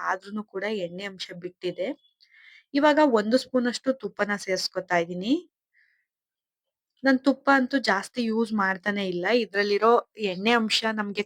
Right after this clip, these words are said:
ಕಾಯಿ ಹಾಲು ಏನ್ ಹಾಕಿದೀವಿ, ಆ ಕಾಯಿನಲ್ಲಿರುವಂತ ಜಿಡ್ಡಿನ ಅಂಶನೇ ಸಾಕಾಗುತ್ತೆ. ಒಂದು ಸ್ಪೂನ್ ಅಷ್ಟು ಫ್ಲೇವರ್‌ಗೋಸ್ಕರ ತುಪ್ಪನ ಸೇರ್ಸ್ಕೊಂಡಿದೀನಿ. ನೋಡಿ ಇವಾಗ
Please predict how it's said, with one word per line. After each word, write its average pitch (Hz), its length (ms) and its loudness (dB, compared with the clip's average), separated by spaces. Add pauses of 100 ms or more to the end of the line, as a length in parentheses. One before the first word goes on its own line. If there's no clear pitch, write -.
ಕಾಯಿ 190 300 4
ಹಾಲು 220 240 4
ಏನ್ 202 180 -4
ಹಾಕಿದೀವಿ, 185 500 -8 (400)
ಆ 214 100 -6 (120)
ಕಾಯಿನಲ್ಲಿರುವಂತ 262 880 4
ಜಿಡ್ಡಿನ 214 400 -4
ಅಂಶನೇ 214 360 -6
ಸಾಕಾಗುತ್ತೆ. 180 720 -2 (500)
ಒಂದು 302 420 4
ಸ್ಪೂನ್ 302 340 6
ಅಷ್ಟು 285 320 2
ಫ್ಲೇವರ್‌ಗೋಸ್ಕರ 233 880 2
ತುಪ್ಪನ 208 460 -6
ಸೇರ್ಸ್ಕೊಂಡಿದೀನಿ. 185 840 -4 (460)
ನೋಡಿ 285 200 4
ಇವಾಗ 269 240 4